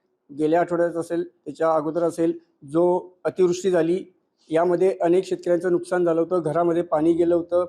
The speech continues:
अ, प-, पूर्ण जमीन खरडून निघाली होती. य-, अ, नेमकं किती नुकसान आहे? अ, आत्ता, अ, दोन दिव-, अ, दिवसापूर्वी माननीय मुख्यमंत्री यांचा,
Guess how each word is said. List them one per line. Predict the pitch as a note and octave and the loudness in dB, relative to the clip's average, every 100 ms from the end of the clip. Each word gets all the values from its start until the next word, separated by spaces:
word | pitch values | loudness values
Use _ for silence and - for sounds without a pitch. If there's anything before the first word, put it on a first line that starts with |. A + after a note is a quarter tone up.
| - _ _ - | -6 _ _ -4
अ, | E3+ | -4
प-, | E3+ - | -4 -16
पूर्ण | - - F3 F#3+ | -12 -2 2 2
जमीन | F3 F3+ G3+ | 4 2 2
खरडून | F3+ E3+ F#3+ | 0 0 2
निघाली | F3 F3 F3+ | 2 2 2
होती. | F3 F#3 A3+ - _ _ _ | 0 -4 -8 -14 _ _ _
य-, | D#3+ C#3 D#3 - | -18 -18 -18 -6
अ, | E3+ E3+ | 0 2
नेमकं | E3 F3+ F#3+ | 4 2 2
किती | G#3+ G3 A3 | -2 -4 -4
नुकसान | G#3+ - G#3+ | -4 -2 -2
आहे? | G#3 F#3+ G#3 G#3+ - _ _ _ - | 0 2 2 0 -4 _ _ _ -6
अ, | E3+ E3+ E3+ E3+ E3 _ _ _ _ | 0 2 4 2 -2 _ _ _ _
आत्ता, | D#3 - G3 G#3 G3 | -6 -2 0 0 0
अ, | E3+ E3+ F3 E3+ - E3 | 0 4 2 0 -6 -2
दोन | E3+ G3 | 2 2
दिव-, | G3+ F#3+ | 2 2
अ, | E3+ | 2
दिवसापूर्वी | D#3 F3+ G3 F#3 F#3 G3+ - - - | 2 0 0 -2 -2 -4 -6 -16 -8
माननीय | D#3 E3 F#3 | -2 2 2
मुख्यमंत्री | F#3 F3 F#3+ F#3+ F#3+ G3+ E3+ | 2 0 0 0 0 -2 0
यांचा, | E3 E3 F#3 G3 | 0 0 0 0